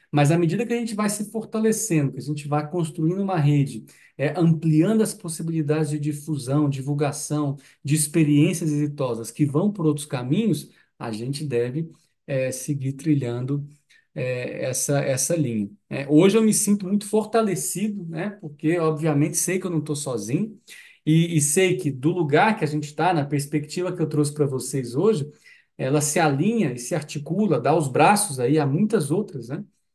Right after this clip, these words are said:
que tão buscando também uma, uma saúde mental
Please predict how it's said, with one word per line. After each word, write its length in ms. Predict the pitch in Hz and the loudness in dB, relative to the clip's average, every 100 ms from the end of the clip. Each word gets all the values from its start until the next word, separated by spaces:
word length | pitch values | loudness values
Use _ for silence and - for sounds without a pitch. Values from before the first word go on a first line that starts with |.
| _ _ | _ _
que 180 | - 147 | -2 0
tão 300 | 147 151 165 | 0 0 -2
buscando 560 | 175 175 - 147 139 147 | -4 -8 -6 -2 0 0
também 520 | 165 135 117 127 156 - - _ _ | 0 0 0 -2 -4 -8 -20 _ _
uma, 640 | 135 131 143 139 123 120 - | -4 2 4 4 2 -2 -6
uma 220 | 135 135 | -6 -4
saúde 440 | - 127 123 135 | -4 -4 -4 -4
mental 840 | 135 123 117 120 127 139 127 110 | -4 -4 -2 0 2 2 0 -4